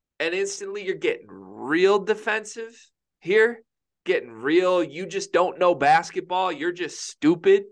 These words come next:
If you're trying to say, "Because we lost to Northwestern," a loss, by the way, which had many of the same elements to the losses they had last year in the biggest moments, namely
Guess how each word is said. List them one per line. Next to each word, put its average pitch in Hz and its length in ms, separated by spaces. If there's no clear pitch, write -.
If - 100
you're 139 100
trying 165 360
to 165 80
say, 175 220
"Because 156 340
we 156 80
lost 165 320
to 165 60
Northwestern," 165 680
a 185 100
loss, 277 300
by 233 140
the 208 100
way, 190 120
which 180 160
had 151 260
many 143 540
of 113 160
the 113 80
same 113 340
elements 101 640
to 139 100
the 117 100
losses 127 440
they 110 120
had 113 200
last 127 360
year 101 160
in 95 60
the 98 80
biggest 95 320
moments, 143 400
namely 143 560